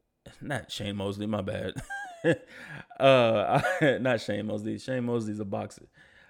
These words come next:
Uh, who, who do they have on defense? I gotta look it up. Uh, C J Mosley, that's his name, my bad.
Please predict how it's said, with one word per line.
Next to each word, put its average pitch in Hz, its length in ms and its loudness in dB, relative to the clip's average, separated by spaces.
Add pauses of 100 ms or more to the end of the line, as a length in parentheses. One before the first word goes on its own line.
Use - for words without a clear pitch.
(180)
Uh, 107 480 8
who, 123 360 -2
who 143 120 -4
do 135 60 -2
they 113 120 0
have 98 220 -2
on 95 160 -6
defense? 98 320 -8
I 98 80 -2
gotta 101 160 0
look 95 240 -6
it - 80 -6
up. 101 160 -6 (100)
Uh, 101 220 0
C 175 220 4
J 127 140 4
Mosley, 101 300 -4
that's 117 200 2
his 98 100 -8
name, 101 200 -8
my 104 80 -6
bad. 98 260 -8